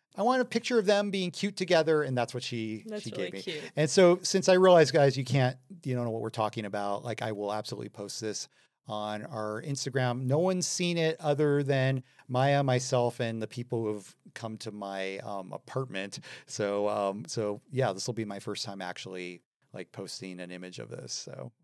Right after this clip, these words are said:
Speaker 2: That's
Speaker 1: anyway.
Speaker 2: really, really cute.
Speaker 1: Yeah. So I clearly like the show.
Speaker 2: Yeah.
Speaker 1: Um,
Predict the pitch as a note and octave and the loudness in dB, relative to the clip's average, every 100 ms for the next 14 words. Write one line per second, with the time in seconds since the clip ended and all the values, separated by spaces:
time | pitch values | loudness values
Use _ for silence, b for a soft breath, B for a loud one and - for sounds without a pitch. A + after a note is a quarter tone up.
0 | _ - G#3+ G#3 - F3 E3 D#3+ D#3+ - | _ -16 -12 -12 -12 -14 -14 -18 -20 -18
1 | D#3+ - - - C3 D3 F2 F2+ - _ | -16 -16 -18 -12 -8 -6 -6 -8 -12 _
2 | _ - G3 G3+ - A#3 D4+ - G#3+ E3+ | _ 4 6 6 6 6 6 8 8 10
3 | D#3+ D3 C#3+ C3+ - A#2 A2+ F3+ C4+ B3+ | 10 8 4 2 4 4 8 10 10 10
4 | A3 A#3 - F#3 F3+ F3 F3 F3+ | 6 4 6 10 12 12 12 10